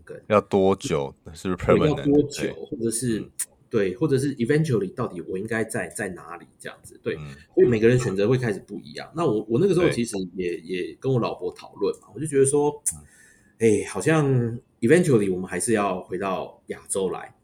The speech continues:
Speaker 1: 那是我们熟悉的地方。
Speaker 2: 嗯。
Speaker 1: 那我觉得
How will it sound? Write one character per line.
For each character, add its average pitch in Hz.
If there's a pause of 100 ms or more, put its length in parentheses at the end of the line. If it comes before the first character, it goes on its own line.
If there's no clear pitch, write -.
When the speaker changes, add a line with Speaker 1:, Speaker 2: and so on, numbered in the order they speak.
(120)
Speaker 1:
那 127
是 107
我 95
们 85
熟 90
悉 98
的 90
地 -
方。 -
Speaker 2:
嗯。 117
Speaker 1:
那 131 (240)
我 117
觉 185
得 202